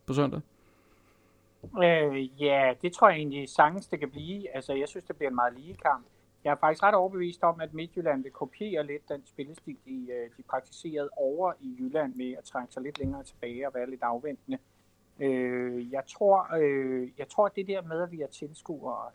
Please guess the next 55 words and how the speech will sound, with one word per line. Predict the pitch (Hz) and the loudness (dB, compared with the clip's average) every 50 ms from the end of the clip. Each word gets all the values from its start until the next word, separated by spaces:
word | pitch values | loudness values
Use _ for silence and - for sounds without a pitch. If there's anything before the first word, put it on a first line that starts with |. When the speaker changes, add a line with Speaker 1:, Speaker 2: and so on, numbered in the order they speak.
| - 117 | -16 -20
Speaker 2:
altså, | 117 - - 131 123 120 120 117 120 | -14 -8 -6 -4 -4 -4 -6 -8 -10
øh, | 120 117 113 _ _ _ _ _ _ _ - | -14 -18 -20 _ _ _ _ _ _ _ -4
det | 185 185 | -2 0
der | 190 190 175 | 2 0 0
med, | 160 147 156 | 2 0 0
at | 175 165 - | 0 0 0
der | - | 0
er | 131 123 117 123 143 | 0 0 0 0 -2
nogen, | 165 160 139 127 139 160 | 0 -2 -2 -2 -4 -6
som | - - 151 143 135 | -8 -8 -8 -8 -8
kan | - - - 135 123 - | -10 -10 -10 -12 -10 -8
bære | - 135 131 123 - - | -6 -4 -2 -2 -2 -2
holdet | 131 127 127 131 _ | -4 -6 -6 -10 _
frem, | - 139 123 123 - | -6 -6 -6 -8 -10
og | - | -18
som | - 139 135 | -18 -14 -12
lægger | 131 131 131 135 156 | -10 -10 -6 -6 -6
et | 147 131 | -6 -6
eller | 131 143 139 | -8 -14 -14
andet | 135 135 | -14 -16
pres | - - - 131 139 151 - _ | -14 -8 -4 -2 -2 -2 -4 _
på | - 151 - | -12 -8 -4
vores | - 127 143 160 165 - | -4 -2 -2 -4 -6 -6
hold | - 123 117 107 - | -4 -4 -4 -4 -6
om | - 120 113 - - 131 | -8 -10 -10 -10 -10 -10
at, | 123 117 - - | -10 -10 -10 -12
øh, | 117 117 110 104 101 _ _ _ _ _ _ _ | -12 -12 -12 -14 -18 _ _ _ _ _ _ _
om | - 120 117 123 | -6 -6 -6 -6
at | 123 - | -8 -12
skabe | - - 123 113 113 117 - 143 | -8 -8 -8 -8 -8 -8 -10 -10
noget. | 123 107 104 110 123 127 | -8 -8 -8 -8 -8 -8
Jeg | 135 | -8
tror | - - 208 214 | -2 0 0 0
i | 202 | 0
virkeligheden, | 185 185 185 185 - 180 170 180 165 151 | -2 -8 -8 -8 -8 -8 -8 -10 -10 -12
det | - 170 | -10 -8
kan | 180 170 | -6 -6
være | 165 151 | -6 -8
en | 147 151 | -8 -10
af | 160 156 | -8 -4
nøglerne | 147 139 123 120 127 147 156 151 | -2 0 0 0 -2 -4 -6 -6
til | 135 - - 139 131 | -8 -10 -10 -10 -10
det. | 147 - _ _ _ _ _ _ _ _ - | -10 -12 _ _ _ _ _ _ _ _ -8
Øh, | 135 135 135 131 135 135 131 131 131 131 131 127 127 | -6 -4 -2 -2 -2 -4 -4 -4 -6 -8 -10 -6 -4
jeg | 139 156 175 | -2 -2 -2
synes, | - - 208 190 190 208 214 - - - | -2 -2 -2 0 0 -2 -4 -6 -10 -10
altså, | - - 151 143 151 156 | -6 -6 -6 -6 -6 -6
jeg | 160 185 202 | -4 -4 -4
synes, | - 220 202 196 - - | -2 -4 -6 -6 -6 -6
Midtjylland | 175 170 175 - - 190 180 170 147 131 | -8 -8 -8 -8 -8 -6 -4 -4 -6 -6
har | 139 | -10
spillet | - - - 151 135 156 170 175 | -12 -8 -8 -6 -4 -4 -4 -4
nogle | 170 151 143 139 131 - - 151 | -4 -4 -6 -6 -6 -4 -4 -4
rigtig | 160 - _ - - | -4 -6 _ -18 -10
gode | - 139 127 131 147 | -6 -4 -4 -4 -6